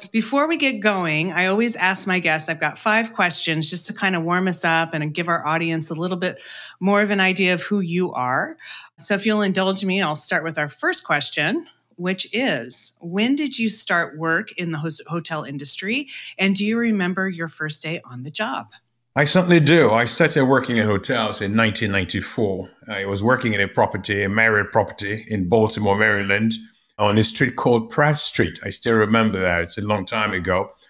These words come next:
Speaker 2: And, uh, first day on the job was, uh,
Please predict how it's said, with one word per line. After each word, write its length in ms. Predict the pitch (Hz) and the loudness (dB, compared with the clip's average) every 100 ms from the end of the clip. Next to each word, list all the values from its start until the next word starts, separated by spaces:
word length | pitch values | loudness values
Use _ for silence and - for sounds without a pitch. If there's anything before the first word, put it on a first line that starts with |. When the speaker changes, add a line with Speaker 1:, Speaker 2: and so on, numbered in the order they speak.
| _ _ | _ _
Speaker 2:
And, 340 | 104 101 101 98 | -6 -2 -2 -2
uh, 340 | 95 92 90 - | -2 -2 -4 0
first 260 | 156 147 | 2 4
day 60 | 151 | 4
on 160 | 127 | 6
the 80 | 120 | 4
job 320 | 113 127 123 | 4 4 4
was, 260 | 117 110 101 | 4 2 2
uh, 380 | 104 101 98 | -2 -2 -4